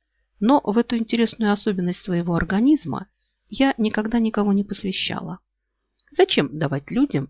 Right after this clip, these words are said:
ещё один повод для зависти? Только вот в этот раз хмель непривычно быстро начал гулять по крови, о чём меня честно предупредил весь организм. Но я беспечно отмахнулась.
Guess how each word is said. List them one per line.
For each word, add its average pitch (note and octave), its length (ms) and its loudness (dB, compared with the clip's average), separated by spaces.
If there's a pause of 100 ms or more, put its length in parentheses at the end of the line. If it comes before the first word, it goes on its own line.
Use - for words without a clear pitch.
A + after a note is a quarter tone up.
(100)
ещё D3+ 300 -2
один F#3+ 240 0
повод D3+ 260 -6
для C#3+ 200 -2
зависти? - 640 -8 (720)
Только A3+ 300 0
вот A3 320 0
в - 120 -8
этот - 260 -2
раз G3+ 380 0 (420)
хмель A#3+ 460 0
непривычно G#3+ 640 -2
быстро A#3 400 -4
начал A3 320 -4
гулять G3 340 -2
по F#3+ 80 -6
крови, - 560 -8 (540)
о E3 80 0
чём E3 260 -2
меня D3+ 240 -2 (100)
честно E3+ 360 -2
предупредил C4 720 -2
весь E3+ 300 -4
организм. E3 600 -4 (480)
Но B3+ 140 0
я B3+ 220 2
беспечно F#3 540 -6
отмахнулась. - 800 -10